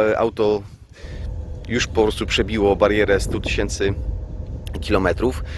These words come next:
czyli to jest takie mniej więcej sześćdziesiąt osiem tysięcy, sześćdziesiąt osiem, przepraszam, sześćdziesiąt, y, dwa tysiące,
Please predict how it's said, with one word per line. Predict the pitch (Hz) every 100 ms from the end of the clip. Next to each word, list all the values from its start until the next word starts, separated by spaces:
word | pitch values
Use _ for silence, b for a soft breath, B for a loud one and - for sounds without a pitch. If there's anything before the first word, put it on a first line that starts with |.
| B -
czyli | - 98
to | 104
jest | 95 -
takie | - 95
mniej | 92
więcej | 92 95
sześćdziesiąt | - 92 98 90
osiem | 87 87
tysięcy, | 92 - 92 - 90 82 - B B B B -
sześćdziesiąt | - 113 107
osiem, | 95 - 82
przepraszam, | 101 92 87
sześćdziesiąt, | 92 95 98 90
y, | 92 80 92
dwa | 82 98
tysiące, | 101 98 92 - 90